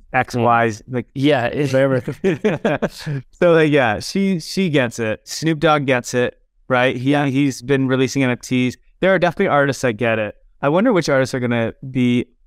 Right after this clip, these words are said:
Speaker 1: on board for this, which is art. But, like, man, this whole industry is gonna completely change. The creation of the music is gonna change. The way that money is distributed is gonna change. The tickets for all concerts is gonna change.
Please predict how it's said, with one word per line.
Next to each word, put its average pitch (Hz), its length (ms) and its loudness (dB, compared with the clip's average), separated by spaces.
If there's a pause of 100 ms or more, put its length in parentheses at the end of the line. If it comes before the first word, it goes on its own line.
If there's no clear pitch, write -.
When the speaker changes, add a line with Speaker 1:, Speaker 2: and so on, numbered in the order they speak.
(120)
Speaker 1:
on 127 180 2
board 120 220 0
for - 100 -4
this, 117 160 0
which 120 160 -8
is 113 100 -4
art. 113 180 2
But, 127 100 0
like, 131 200 -2
man, 131 240 0
this 120 140 -6
whole 170 240 0
industry 117 520 -2
is - 600 -20
gonna 151 120 0
completely 135 220 2
change. 123 200 -2
The 131 80 -4
creation 175 420 0
of 156 80 0
the 143 40 -2
music 135 220 -2
is 113 60 -6
gonna 120 140 0
change. 117 300 -4
The 120 80 -4
way 139 100 0
that 147 80 0
money 151 380 2
is 123 120 -2
distributed 120 320 -6
is 107 40 -6
gonna 117 120 -2
change. 113 240 -6
The 110 100 -8
tickets 165 400 -2
for 139 120 -2
all 135 100 2
concerts 143 540 -2
is - 60 -16
gonna 131 160 -2
change. 117 220 -6